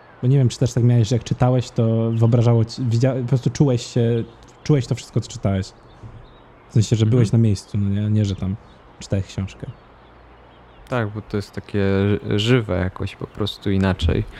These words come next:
Speaker 1: No.
Speaker 2: I też, też takie, jak już coś się dzieje w tym samym świecie, co my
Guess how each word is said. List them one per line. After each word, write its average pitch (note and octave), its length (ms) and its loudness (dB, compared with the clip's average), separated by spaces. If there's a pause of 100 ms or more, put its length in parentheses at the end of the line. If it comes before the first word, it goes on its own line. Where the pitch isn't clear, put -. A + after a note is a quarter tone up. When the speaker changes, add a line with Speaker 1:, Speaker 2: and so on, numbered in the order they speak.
(240)
Speaker 1:
No. G#2+ 260 0
Speaker 2:
I A2+ 60 0
też, G#2 200 2 (440)
też - 200 -2
takie, G2+ 460 0 (1900)
jak A2 160 -6
już B2 100 -6
coś - 160 -10
się C3 180 -2
dzieje C3+ 200 4
w - 60 -6
tym B2 120 0
samym A#2+ 300 -2
świecie, G#2+ 380 -2
co - 200 -4
my G2 380 2